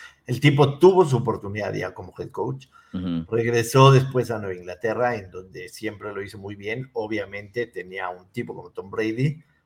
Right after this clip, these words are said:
Speaker 1: pero le estás dando otra oportunidad. Los Raiders, los Raiders están dos seis, en esa división no vas a llegar a postemporada, en, en la
Speaker 2: Cero cuatro de
Speaker 1: A F C tampoco.
Speaker 2: visitantes están.
Speaker 1: Es una cosa de
Speaker 2: Cero cuatro.
Speaker 1: locos,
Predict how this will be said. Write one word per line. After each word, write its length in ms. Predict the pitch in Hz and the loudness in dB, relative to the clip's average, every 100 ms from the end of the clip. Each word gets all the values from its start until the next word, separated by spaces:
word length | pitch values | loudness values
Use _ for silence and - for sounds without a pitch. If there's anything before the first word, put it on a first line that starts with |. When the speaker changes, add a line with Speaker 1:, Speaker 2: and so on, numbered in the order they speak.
| _ _ _ | _ _ _
Speaker 1:
pero 320 | - 104 104 104 | -8 -6 -4 -6
le 100 | 107 | -8
estás 280 | - 131 | -4 -2
dando 240 | 156 160 147 | 0 0 -2
otra 120 | 151 | -2
oportunidad. 540 | 139 92 95 92 98 120 | -2 -6 -12 -6 -4 -4
Los 160 | 98 | -4
Raiders, 460 | 104 139 160 139 - | -2 -2 -2 -6 -8
los 160 | 98 | -6
Raiders 360 | 117 180 160 110 | 0 2 2 0
están 300 | - 113 104 | -6 -6 -6
dos 220 | 101 - | -10 -8
seis, 340 | 95 98 127 - | -8 -8 -10 -8
en 140 | 127 | -4
esa 180 | 160 165 | -2 -2
división 600 | 117 92 - 113 127 131 _ _ | -4 -8 -4 -2 -2 -8 _ _
no 420 | - 117 131 151 160 | -16 -4 2 6 6
vas 180 | 143 | 6
a 40 | 135 | 2
llegar 260 | 107 104 | 0 -2
a 20 | - | -4
postemporada, 760 | - 87 80 - 92 98 60 | -16 -20 -16 -8 -4 -4 -6
en, 60 | - | -10
en 60 | |
la 60 | - | -12
Speaker 2:
Cero 320 | - 104 110 92 | -4 0 0 2
cuatro 300 | 104 101 92 | 2 2 0
de 60 | 80 | -2
Speaker 1:
A 20 | |
F 60 | |
C 120 | 90 80 | -4 -6
tampoco. 320 | 78 80 76 | -6 -8 -10
Speaker 2:
visitantes 100 | 64 | -10
están. 260 | - 69 - _ _ | -10 -10 -14 _ _
Speaker 1:
Es 160 | - 139 | -10 -4
una 140 | 131 | -4
cosa 140 | 98 104 | -2 -2
de 60 | |
Speaker 2:
Cero 200 | 98 92 - | 0 0 -2
cuatro. 260 | 147 | -6
Speaker 1:
locos, 60 | 151 | -6